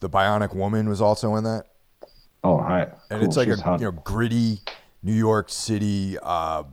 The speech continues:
Speaker 1: crime film. And, uh,
Speaker 2: Nice.
Speaker 1: Stallone acts like he's,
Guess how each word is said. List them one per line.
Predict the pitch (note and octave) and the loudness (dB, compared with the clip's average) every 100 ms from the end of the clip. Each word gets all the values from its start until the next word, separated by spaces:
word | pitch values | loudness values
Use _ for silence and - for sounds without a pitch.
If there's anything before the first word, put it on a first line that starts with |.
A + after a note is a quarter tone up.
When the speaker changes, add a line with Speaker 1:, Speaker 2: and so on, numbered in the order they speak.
| - _ - | -20 _ -16
Speaker 1:
crime | - - G2+ G2 F2+ F2+ D#2+ - | -6 -2 0 0 0 -4 -10 -16
film. | - D#2+ C2+ - - _ _ _ - _ - - | -12 -10 -10 -16 -20 _ _ _ -20 _ -20 -14
And, | E2+ D#2+ | -12 -8
uh, | E2 D#2 D2+ - - | -4 -4 -4 -6 0
Speaker 2:
Nice. | G2+ B2 | 2 4
Speaker 1:
Stallone | A#2 A#2+ B2 A2+ | 2 4 2 2
acts | A#2 B2 - - - | 2 2 0 -8 -8
like | F2+ E2+ | -6 -6
he's, | G2+ F#2+ - | -8 -8 -10